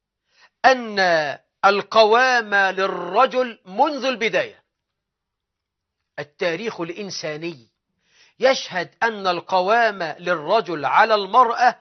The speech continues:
منذ البداية. الأصل في البشرية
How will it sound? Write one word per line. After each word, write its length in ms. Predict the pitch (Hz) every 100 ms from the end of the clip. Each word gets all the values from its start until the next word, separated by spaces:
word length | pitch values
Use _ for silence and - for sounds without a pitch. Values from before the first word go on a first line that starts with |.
| _
منذ 560 | 165 202 262 240 185 180
البداية. 800 | 254 226 190 202 156 117 107 - _ _ _ _ _ _ _ _ _ _ _ _ _ 147
الأصل 520 | 139 196 220 - 165
في 100 | 165
البشرية 760 | 143 147 - 151 160 127 110